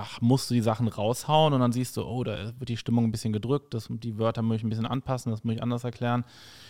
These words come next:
die Punchline muss ich da bringen und dann formt sich so ein Bit, äh, über zehn, zwanzig, dreißig Auftritte, bis es irgendwann funktioniert oder auch nie.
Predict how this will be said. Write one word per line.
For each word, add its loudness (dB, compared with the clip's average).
die 2
Punchline 4
muss 4
ich -4
da 2
bringen 2
und 2
dann 2
formt 4
sich 0
so 2
ein 4
Bit, 2
äh, 0
über -4
zehn, -2
zwanzig, -4
dreißig -6
Auftritte, -6
bis 2
es 2
irgendwann 4
funktioniert 0
oder 4
auch 4
nie. 2